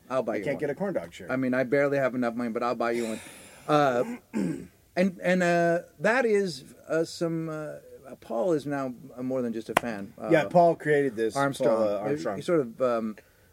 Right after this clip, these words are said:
Speaker 2: and, and, and look, there, other things were put up. Uh,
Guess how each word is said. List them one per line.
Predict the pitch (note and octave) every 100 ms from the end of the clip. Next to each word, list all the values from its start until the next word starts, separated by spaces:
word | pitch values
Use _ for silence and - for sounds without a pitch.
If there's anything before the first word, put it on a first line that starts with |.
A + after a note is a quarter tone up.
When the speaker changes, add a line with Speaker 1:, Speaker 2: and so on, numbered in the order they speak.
| _
Speaker 2:
and, | G#3+ B3+
and, | G3 G3+ A3
and | A#3 B3 G3+ G#3
look, | G3+ B3+ - - - - E3+
there, | D#3+ E3+ E3+
other | A3+ F#3+
things | F#3 E3+
were | D3
put | D3 D3
up. | C#3 -
Uh, | C#3+